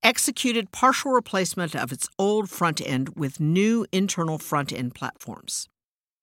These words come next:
K P N used part of the back end cost savings to hire one hundred and fifty new people for this front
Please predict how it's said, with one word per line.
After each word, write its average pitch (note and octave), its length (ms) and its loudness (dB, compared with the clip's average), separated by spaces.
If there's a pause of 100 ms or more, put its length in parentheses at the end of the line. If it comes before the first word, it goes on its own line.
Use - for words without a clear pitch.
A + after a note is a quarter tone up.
(160)
K B3+ 200 4
P B3+ 220 0
N A3 160 2
used F#3 300 0
part A3 260 4
of B3 80 0
the A#3+ 80 -2
back F#3+ 260 0
end D#3+ 260 -4
cost E3 320 -2
savings A2 480 -6 (380)
to G#3 100 0
hire G3+ 380 4
one G3+ 240 2
hundred A#3 300 -2
and F#3+ 120 0
fifty - 360 -2
new A3 260 0
people G3 380 -6
for D#3 240 -6
this C3 200 -4
front G3 400 -2